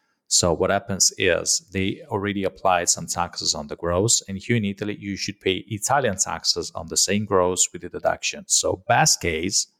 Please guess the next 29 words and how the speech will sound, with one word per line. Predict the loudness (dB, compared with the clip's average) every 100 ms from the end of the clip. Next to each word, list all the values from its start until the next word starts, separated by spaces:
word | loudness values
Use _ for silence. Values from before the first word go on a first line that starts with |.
| _ _ _ _ _ _
you | 4
will | 6 6
not | 4 2 0
pay | -2 -2
a | 0
dime | 2 2 0
as | 0
difference, | 0 -2 -6 -14 -6 -6 -6 _ _ _
but | 2
still | 2 4 4 4
there | 2 0
are | 2
some | 0 0 0
taxes | 0 0 -2 -2 -2 -4
to | -2
be | -4
paid | -2 -6 -6 -8
in | -14
the | -6
other | -6 -4
country, | -2 -2 -2 -6
the | -8
country | -10 -6 -8
of | -6
origin. | -8 -6 -8 -8 _ _ _ -20 _ 0
And | 4
this | 4 4
is | 2 -2 0
a, | 0